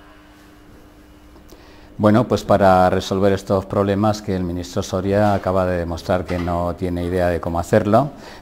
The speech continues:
pero sobre todo y fundamentalmente porque creemos que el mercado no puede seguir siendo quien marque la política que se hace con un servicio básico como es el energético, no es el mercado el que tiene que fijar el precio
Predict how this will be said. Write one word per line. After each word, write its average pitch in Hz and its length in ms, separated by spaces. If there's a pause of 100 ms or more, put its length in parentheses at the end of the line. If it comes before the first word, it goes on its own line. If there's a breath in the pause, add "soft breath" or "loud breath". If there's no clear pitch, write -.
pero 95 240
sobre 95 260
todo 104 240
y 107 40
fundamentalmente 107 920
porque 90 720
creemos 98 540
que 90 500
el 95 140
mercado 104 500
no 101 180
puede 92 220
seguir 90 320
siendo 98 340
quien 87 320
marque 95 380
la 85 300
política 87 500
que 90 100
se - 160
hace 98 360 (280 loud breath)
con 95 140
un 90 80
servicio 90 420
básico 98 380
como 85 180
es - 80
el 87 100
energético, 113 760 (320 loud breath)
no 104 160
es 104 120
el 98 100
mercado 98 380
el 101 80
que 98 100
tiene 95 200
que 92 80
fijar 90 340
el 95 120
precio 123 540